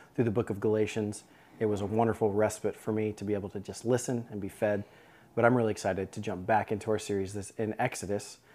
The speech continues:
Uh, but before we get there, why don't you pray with me? God, thank you for today. I just pray that these words would be spoken, um, for you, that it wouldn't be my words, Lord, but yours.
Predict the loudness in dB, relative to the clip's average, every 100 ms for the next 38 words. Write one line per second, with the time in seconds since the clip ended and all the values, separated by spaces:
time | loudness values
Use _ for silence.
0 | -20 -2 2 4 2 8 8 10 8 6
1 | 4 0 -20 _ _ -2 -2 0 0 4
2 | 4 2 -6 -8 _ _ _ _ _ 4
3 | 6 6 0 0 -2 -2 -2 -6 -20 -20
4 | -20 -20 -20 -12 -2 -2 0 2 2 4
5 | 2 0 0 2 2 0 -4 -4 0 0
6 | 0 -2 -2 -8 -16 -12 -10 -12 -16 _
7 | _ _ _ _ -8 -6 0 0 0 -4
8 | _ _ 0 2 2 2 2 2 4 4
9 | 4 4 2 -2 0 0 2 0 0 2
10 | 2 2 -4